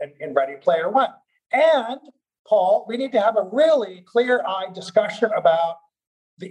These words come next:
evils that can happen with that. If, if Facebook doesn't change its, its spots and, and clean up its act, we're gonna have a lot of the same evils in the metaverse that we experience in our, in our, our social network today that we look at on our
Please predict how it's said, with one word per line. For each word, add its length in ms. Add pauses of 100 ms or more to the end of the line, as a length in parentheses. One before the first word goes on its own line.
evils 400
that 200
can 120
happen 380
with 160
that. 320
If, 200 (100)
if 160 (200)
Facebook 440
doesn't 300
change 360
its, 320
its 400
spots 680 (500)
and, 220
and 180
clean 240
up 160
its 160
act, 360 (180)
we're 100
gonna 160
have 120
a 40
lot 220
of 80
the 60
same 420
evils 500
in 80
the 80
metaverse 520
that 180
we 100
experience 840
in 120
our, 340 (600)
in 100
our, 600
our 360
social 420
network 340
today 340
that 160
we 100
look 240
at 260
on 80
our 180